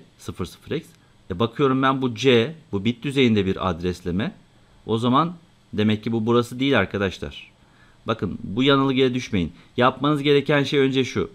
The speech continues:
Komuta bak. Nereye yazacağını önce bakmayacaksınız arkadaşlar. Önce komuta bakacaksınız. Yani şuna bakıp da, "Ha pat hemen burayı aramayın." Buraya bakın. Önce komut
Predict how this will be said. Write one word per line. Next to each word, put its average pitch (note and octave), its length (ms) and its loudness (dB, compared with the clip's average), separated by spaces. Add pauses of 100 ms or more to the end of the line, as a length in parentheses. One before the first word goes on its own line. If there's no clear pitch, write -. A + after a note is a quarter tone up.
Komuta C3 440 0
bak. A2 300 2 (420)
Nereye C#3+ 240 4
yazacağını C#3+ 420 4
önce C3 260 2
bakmayacaksınız F2+ 680 0
arkadaşlar. D#2+ 520 -8
Önce C#3+ 240 -2
komuta G#2+ 360 -2
bakacaksınız. D#2+ 600 -6
Yani G#2+ 180 0 (240)
şuna D3 300 -2
bakıp C3+ 280 -2
da, B2+ 100 -2
"Ha B2+ 200 2
pat C#3+ 220 0
hemen B2+ 300 2
burayı B2 200 2
aramayın." G2 380 2 (840)
Buraya D#3 260 4
bakın. F3 340 2 (400)
Önce D#3+ 440 2
komut E3+ 360 0